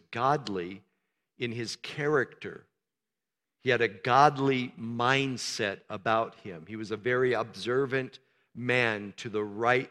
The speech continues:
thing, the good thing, the God thing in his life. And so when I saw that, I thought about this idea of the right attitude. His attitude was right. He had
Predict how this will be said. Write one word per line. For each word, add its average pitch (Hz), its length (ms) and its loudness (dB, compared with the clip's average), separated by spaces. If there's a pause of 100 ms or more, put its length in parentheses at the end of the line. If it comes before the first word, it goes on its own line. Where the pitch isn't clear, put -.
(140)
thing, 104 300 -4
the 101 100 -8
good 127 340 -2 (100)
thing, 101 320 -6
the 107 100 -10
God 120 640 2 (560)
thing 110 440 2
in 113 140 -6
his 110 180 -6
life. 123 340 4
And 113 120 -8
so 131 280 0 (260)
when 131 120 2
I 127 80 6
saw 170 300 4
that, 135 140 6
I 123 80 4
thought 139 220 0
about 135 340 -2
this 143 160 -4
idea 139 400 0
of 131 200 -8
the 127 120 0
right 135 440 -2 (120)
attitude. 127 500 -4
His 120 300 -4
attitude 127 680 -2
was 113 280 -6 (380)
right. 131 480 2
He 131 180 -4
had 135 340 2